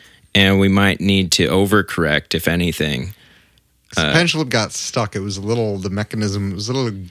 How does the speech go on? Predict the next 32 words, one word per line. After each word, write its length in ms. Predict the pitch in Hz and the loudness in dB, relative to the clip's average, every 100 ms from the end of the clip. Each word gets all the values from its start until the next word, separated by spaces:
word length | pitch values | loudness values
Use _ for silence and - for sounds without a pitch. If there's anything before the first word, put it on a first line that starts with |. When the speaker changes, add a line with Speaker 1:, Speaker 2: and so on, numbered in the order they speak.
| - | -4
Speaker 2:
gummy. 520 | 123 123 92 87 - - - - - - - _ - _ _ _ _ _ _ 107 | -2 -2 -4 -6 -10 -18 -20 -20 -20 -20 -20 _ -20 _ _ _ _ _ _ -2
Speaker 1:
It 60 | |
got 200 | 101 104 | 2 4
stuck 220 | - 107 101 | 4 2 4
for 220 | 101 95 | 4 4
a 40 | |
real 240 | 87 90 85 | 4 2 0
long 240 | 64 57 | -2 -6
time, 360 | - - - - - - | -8 -10 -14 -16 -20 -20
some 240 | - 87 80 | -12 -6 -2
decades 480 | 80 - 55 - | -2 -2 -6 -8
and 100 | - | -8
whatnot. 460 | 62 - - 57 - - | -8 -6 -6 -6 -10 -18
Speaker 2:
Yeah. 80 | - - _ _ - | -20 -20 _ _ -4
Speaker 1:
So 440 | 104 98 90 71 - - _ _ _ _ _ _ _ _ _ _ - _ _ - - - | 2 2 2 -2 -8 -20 _ _ _ _ _ _ _ _ _ _ -20 _ _ -20 -16 0
give 140 | 190 | 2
it 60 | 208 | 4
a 60 | 170 | 6
shot. 500 | - 101 107 82 - | 6 6 6 4 0
Maybe, 600 | 95 98 98 101 95 92 - _ _ - | 0 2 4 4 4 2 -2 _ _ -2
uh, 320 | 85 78 62 - - | 0 0 -4 -10 -8
we 120 | 92 | -6
can 300 | 85 90 73 - | -4 -4 -4 -6
turn 220 | - 87 | -2 -2
some 160 | 80 85 | -2 -4
stuff 320 | - 82 - | -4 -4 -4
around. 540 | 76 71 65 52 - - - - _ _ _ _ _ _ _ _ _ | -6 -4 -6 -6 -8 -10 -14 -20 _ _ _ _ _ _ _ _ _
And 160 | - 156 | -2 0
if 120 | 160 | 2
not, 400 | 180 180 175 - | 4 6 4 2
then, 420 | 151 151 151 131 | 2 2 2 0
uh, 220 | - 127 | -2 -4